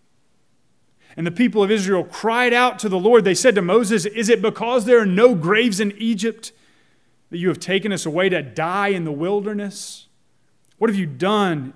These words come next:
in bringing us out of Egypt? Is not this what we said to you when we were in Egypt? 'Leave us alone that we may serve the Egyptians.'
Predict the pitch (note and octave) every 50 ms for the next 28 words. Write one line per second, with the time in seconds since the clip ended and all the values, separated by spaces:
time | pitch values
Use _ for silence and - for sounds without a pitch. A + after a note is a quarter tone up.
0 | _ - D3+ C#3 C3 D3 E3+ E3+ F3 E3+ D#3+ D#3 D3 C#3 C3 B2+ A#2+ - - -
1 | - - - D#3+ D3+ C#3 C3 - _ - _ _ - A#2+ A#2+ - D#3 D3 C#3 A#2+
2 | G2+ A2 A2 - _ _ _ _ _ _ _ _ _ _ _ _ _ _ _ _
3 | _ - C3+ C#3 E3+ F3 F3 D#3 C3+ B2+ D3+ F#3 F#3+ F#3+ - F#3+ G3 F#3 F#3 F#3
4 | F#3 E3 - - - D#3+ E3 E3 E3 - G#3 F#3+ F3 G#3+ A3+ G3+ - G#3 G3+ G3+
5 | G#3+ G#3 G#3 G#3+ G#3+ G#3 G#3+ A3+ A3+ F#3+ G3 A#3+ A3 - - - - - _ _
6 | - C#3+ D3 E3+ G#3+ A3+ G3+ G3+ A#3 A3 - - G3 E3+ E3 F3 F#3 G3+ G#3+ A3
7 | G#3 F#3 F3 F3 E3+ F3+ G3 G#3 G3 G#3 F#3 D#3+ - - - - F#3 G#3 A3 A3
8 | G#3 F3+ G3 G3+ G3 F3 A#2+ C#3 F3 F3+ - - A#3 A#3+ B3 C4+ C4 - - -
9 | -